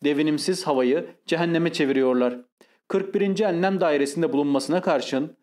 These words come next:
Tiflis havasının korkunç sıcaklığı buradan geliyor işte. Kentin asıl adı olan Tbiliskalalar da kızgın kent demekmiş zaten. Yapılar büyük bölümüyle Asya mimarisinin eseri.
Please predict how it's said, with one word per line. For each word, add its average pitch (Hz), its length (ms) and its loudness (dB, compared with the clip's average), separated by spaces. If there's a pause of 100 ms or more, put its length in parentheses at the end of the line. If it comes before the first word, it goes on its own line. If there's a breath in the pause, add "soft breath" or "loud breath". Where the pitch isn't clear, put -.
(100)
Tiflis 214 460 -2
havasının 147 560 2
korkunç 180 420 -2
sıcaklığı 139 720 -2 (160)
buradan 147 400 0
geliyor 135 300 2
işte. 123 440 -4 (400)
Kentin 156 480 -2
asıl 175 280 0
adı 139 240 0
olan 131 440 -2 (240)
Tbiliskalalar 165 840 0
da 156 260 -4 (180)
kızgın 160 360 -2
kent 147 300 -4
demekmiş 123 400 -2
zaten. 120 480 -4 (600 soft breath)
Yapılar 170 540 0 (120)
büyük 196 340 -2
bölümüyle 139 720 0
Asya 196 300 -2
mimarisinin 147 680 0
eseri. 127 560 -2